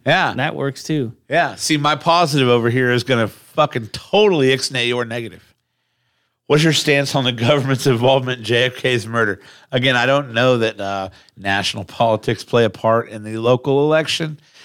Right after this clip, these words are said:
Speaker 1: If they print that, I want a copy of it to <laughs> hang in my shop. That, that, that you can. What's the L L C? Uh, y'all are wild. What's up, Nick Wickheiser? How you doing?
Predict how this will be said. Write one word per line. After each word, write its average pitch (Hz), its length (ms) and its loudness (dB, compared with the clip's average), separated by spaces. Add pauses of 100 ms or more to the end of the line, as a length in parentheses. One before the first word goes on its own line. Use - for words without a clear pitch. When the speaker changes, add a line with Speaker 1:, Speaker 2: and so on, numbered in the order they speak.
(140)
Speaker 1:
If 110 100 -4
they 117 100 4
print 151 380 0
that, 160 180 4
I 139 60 2
want 110 180 -2
a 98 100 -14
copy 139 400 0
of 135 120 4
it 139 100 -6
to 113 80 -6 (100)
<laughs> - 80 -20
hang 131 180 0
in 135 140 -2
my 107 180 0
shop. - 500 -8 (1400)
That, 95 360 -2
that, 95 300 -2
that 101 200 2
you 107 100 -2
can. 117 340 -4 (360)
What's 120 400 0
the 127 200 2
L 117 160 2
L 110 140 2
C? 98 420 -4 (840)
Uh, 95 200 -2
y'all 135 300 4
are 135 60 2
wild. 127 380 2
What's 120 180 0
up, 120 140 2
Nick 107 200 -2
Wickheiser? 113 500 2
How 113 80 2
you 113 160 0
doing? 104 360 0